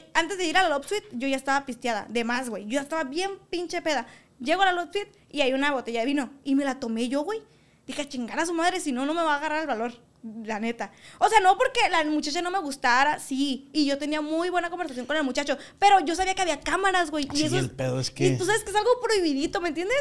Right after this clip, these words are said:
Speaker 1: Tú sabes
Speaker 2: Sí,
Speaker 1: que es
Speaker 2: sí,
Speaker 1: algo
Speaker 2: sí.
Speaker 1: prohibido el, el sexo, güey. Entonces, el hecho que sabía que estaba llena de cámaras, eso me hacía cohibirme un putero, güey.
Speaker 2: Ujú, no se te
Speaker 1: Un
Speaker 2: paraba,
Speaker 1: put-,
Speaker 2: pues.
Speaker 1: no se me paraba, la neta, güey. <laughs> La neta. Y eso es como,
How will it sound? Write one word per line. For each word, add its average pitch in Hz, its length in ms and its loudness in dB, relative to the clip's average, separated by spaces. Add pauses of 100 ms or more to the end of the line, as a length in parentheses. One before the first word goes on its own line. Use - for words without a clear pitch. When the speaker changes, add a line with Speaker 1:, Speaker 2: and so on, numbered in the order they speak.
Speaker 1:
Tú 349 100 -4
sabes 349 200 4
Speaker 2:
Sí, 254 60 -6
Speaker 1:
que 311 100 0
es 285 60 2
Speaker 2:
sí, 311 40 0
Speaker 1:
algo 349 160 0
Speaker 2:
sí. 381 60 -6
Speaker 1:
prohibido 294 420 0
el, 262 420 2 (380)
el 240 280 -4
sexo, 349 560 0
güey. 254 340 2 (200)
Entonces, 359 260 -2
el 359 80 2
hecho 320 160 -2
que 381 100 -6
sabía 302 220 4
que 311 80 -8
estaba 311 200 2
llena 330 200 -2
de 302 120 -2
cámaras, 320 500 0
eso 262 220 -2
me 294 160 0
hacía 226 280 -2
cohibirme 254 400 -4
un 247 140 -2
putero, 208 480 -6
güey. 127 160 -4
Speaker 2:
Ujú, 123 180 -2
no 143 120 2
se 269 120 4
te 240 120 2
Speaker 1:
Un 160 40 -4
Speaker 2:
paraba, 139 360 -2
Speaker 1:
put-, - 60 -16
Speaker 2:
pues. 151 220 -4
Speaker 1:
no 277 100 2
se 339 100 -4
me 381 80 -2
paraba, 277 340 -4
la 302 80 -2
neta, 277 240 0
güey. 349 140 -2 (400)
<laughs> - 400 2
La 349 180 10
neta. 285 460 0 (480)
Y 294 180 2
eso 311 160 0
es 339 80 -4
como, 392 580 0